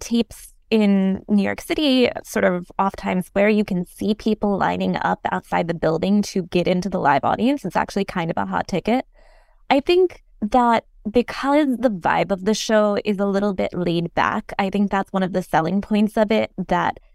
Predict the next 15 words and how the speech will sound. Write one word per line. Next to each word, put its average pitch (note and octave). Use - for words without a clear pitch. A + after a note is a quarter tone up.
they're G#3+
sort G#3+
of G3+
positioning F#3
liberal F3+
comedy F3
as E3
being F3
kind F3+
of -
high-strung G3+
and F3
not F3
really E3+
that E3